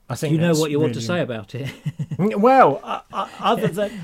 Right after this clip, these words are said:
Speaker 2: <laughs>
Speaker 1: well, no, other than this, this kind of, this idea of the, the peace of God, the shalom of God, the relationship of God, this way of living that is right and in harmony with the universe
Speaker 2: Mm,
Speaker 1: and the divine.
Speaker 2: mm.
Speaker 1: It's available to you,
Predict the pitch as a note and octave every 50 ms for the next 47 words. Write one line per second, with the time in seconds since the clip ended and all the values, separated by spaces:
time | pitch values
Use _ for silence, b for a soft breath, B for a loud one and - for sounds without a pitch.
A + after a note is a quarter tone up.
0 | D3 B B B - A3+ B3+ B3+ G3+ D3+ - _ - G#3+ A#3 B3 A#3+ A3 F#3 -
1 | A3+ B3+ A3+ B3 G#3 F#3+ A3+ A3 G#3 G#3 G#3 G#3 G3 - - - F#3 G3 G3+ G3
2 | - - F#3+ G3+ G3+ G3+ F#3+ F#3+ F#3+ D#3+ D3 _ - F#3+ - - G#3 G3 G3 F#3+
3 | F#3+ E3 C#3 F3+ F#3+ G3+ G3 F#3+ E3 C#3 C3+ C#3 B2+ - - D#3 D3 C#3+ C#3 C#3
4 | - D3 C#3+ - F3+ F3+ F#3 F3 - - F3+ D3+ - D3 B2+ B2 D3 C#3 - -
5 | D#3+ D#3 E3+ E3+ E3+ E3 D#3 C3 - C#3+ C3 B2+ - B2+ C#3+ D3 D3 D#3 E3 F3
6 | E3+ - - D#3+ C#3 - C#3 B2 - C#3+ C3 - C#3+ C3 B2 D3 E3 - - D#3
7 | D#3 E3+ E3+ E3+ E3+ D#3+ C#3+ B2+ D3+ E3 F3 F3 D#3 C#3+ B2 B2 B2 B2+ D3+ -
8 | F3+ C#3+ C3 C3 C#3+ D#3 F3 F3+ E3+ D#3 - - C#3 C3+ C#3 C#3 C#3 A#2+ - F3
9 | E3+ E3 D#3+ D3+ C#3+ B2+ B2 A#2 A#2+ C3 B2+ C#3 B2+ C3 D#3+ F3 E3+ D#3 C#3+ B2
10 | B2+ B2 A#2 A2+ A2 C3+ C3+ B2 D3 D#3+ C#3+ C3+ B2+ B2 A#2+ A#2 A2+ A3 A3+ A#3
11 | A3+ - - A#3+ F#3+ G#3+ A3 A3+ A3+ A3 G3+ C#3+ D3+ C#3+ B2+ - - C3 B2+ A#2
12 | A2 A2 G#2+ G#2